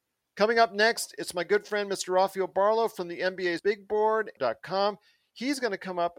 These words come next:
right after this talking about Hustle and his personal experience and how he relates to it as someone who has traveled the world as a guy scouting those next N B A stars.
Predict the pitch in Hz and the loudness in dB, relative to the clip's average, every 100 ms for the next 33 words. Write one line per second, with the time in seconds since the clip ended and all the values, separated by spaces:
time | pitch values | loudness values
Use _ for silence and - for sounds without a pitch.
0 | - 135 151 - 156 - 156 156 175 165 | -8 -6 -4 -2 -4 -4 -10 -6 -6 -6
1 | - 135 127 135 120 110 113 - _ _ | -8 -10 -12 -12 -6 -4 -6 -10 _ _
2 | 233 262 - 113 - _ _ 165 180 - | 0 0 -2 -6 -10 _ _ -4 -2 -2
3 | 254 311 - 269 240 - 254 254 233 208 | -2 -2 0 0 0 -4 -6 -4 -2 -2
4 | 175 185 170 190 196 185 185 196 226 - | -4 -6 -4 -2 -2 -4 -2 0 -2 -6
5 | - - 170 - 185 175 - 165 156 - | -10 -14 -12 -6 -4 -4 -2 -2 -2 -4
6 | 196 196 160 175 165 - - _ - 202 | -6 -6 -8 -6 -4 -6 -10 _ -10 -2
7 | 196 190 170 170 208 208 185 - 151 151 | -2 0 -4 -2 0 0 -2 -2 -2 -2
8 | 156 - - 170 180 180 180 - - - | -6 -12 0 2 4 2 -2 -8 -6 2
9 | 214 208 190 160 156 - 175 175 - - | 4 4 2 -4 -6 -4 -4 -4 -4 -6
10 | 160 160 156 143 - 175 165 156 | -8 -4 -4 -4 -4 0 0 -2